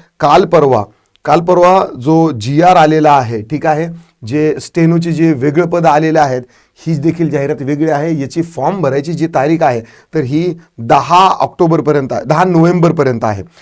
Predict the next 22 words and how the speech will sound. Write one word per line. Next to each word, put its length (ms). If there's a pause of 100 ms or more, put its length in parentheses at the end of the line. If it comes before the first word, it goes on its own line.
(240)
ही, 180
अ, 140
एका, 340
अ, 120
व्हिडिओमध्ये 540
मी 120
सांगितलेलं 440
आहे, 160
ठीक 420
आहे. 100
ही 160
हायकोर्टची 520
भरती 240
आहे, 140
दहा 220
अकरा 240
दोन 180
हजार 180
पंचवीस 280
पर्यंत. 340 (520)
स्टेनोग्राफरचे 920
लोअर 360